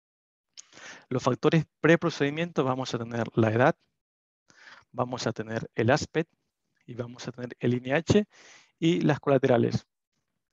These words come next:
¿Qué sabemos sobre la edad? ¿No? Con la edad nos han dicho, nos, se ha hablado muchas cosas, pero ¿qué nos dice la evidencia científica en, en relación con la edad? Diferentes estudios y diferentes artículos y metaanálisis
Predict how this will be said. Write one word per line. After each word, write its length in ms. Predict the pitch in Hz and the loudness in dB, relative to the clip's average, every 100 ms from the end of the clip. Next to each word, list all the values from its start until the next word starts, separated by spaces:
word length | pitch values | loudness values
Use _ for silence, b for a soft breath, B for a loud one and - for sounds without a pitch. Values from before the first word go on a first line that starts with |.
| _ B B B B B _ | _ B B B B B _
¿Qué 80 | 175 | 0
sabemos 400 | 175 175 170 165 | 4 4 4 -4
sobre 220 | 143 135 | -8 -4
la 40 | 131 | -4
edad? 80 | 110 _ _ _ _ _ _ _ | -4 _ _ _ _ _ _ _
¿No? 140 | 127 | -20
Con 140 | 131 123 | -12 -6
la 80 | |
edad 180 | 127 156 | 0 0
nos 240 | 156 131 135 | -2 -12 -12
han 120 | 127 | -12
dicho, 360 | 131 - 135 | -14 -12 -10
nos, 140 | 131 123 | -8 -10
se 200 | - 127 | -10 -6
ha 160 | 123 | -2
hablado 240 | 131 135 131 | 2 2 2
muchas 280 | 131 131 - | -2 -8 -6
cosas, 320 | 151 - 160 | -8 -8 -8
pero 180 | 139 127 | -8 -4
¿qué 140 | - | -4
nos 160 | 147 139 | -4 -4
dice 240 | 160 160 | 2 2
la 80 | 123 | 2
evidencia 300 | 120 120 107 | 0 -4 -4
científica 540 | - 117 127 - - | -6 -6 -12 -12 -6
en, 100 | 123 - _ | -6 -6 _
en 100 | - | -8
relación 380 | 120 117 - 127 | -4 -4 -6 -14
con 160 | - 110 | -12 -10
la 60 | |
edad? 200 | 107 - - B B B B - | -8 -10 -14 B B B B -4
Diferentes 560 | 127 127 135 151 151 | -2 2 2 2 2
estudios 720 | 143 - 143 135 123 135 127 | 0 -2 -6 -6 -6 -8 -8
y 80 | 135 | -8
diferentes 420 | 123 - 120 127 | -8 -2 0 4
artículos 800 | 123 - 131 - 127 127 127 - | 2 2 -2 -4 -4 -2 -2 -2
y 80 | 127 | -4
metaanálisis 880 | 120 127 123 131 135 131 127 143 | -2 0 2 6 6 6 2 -2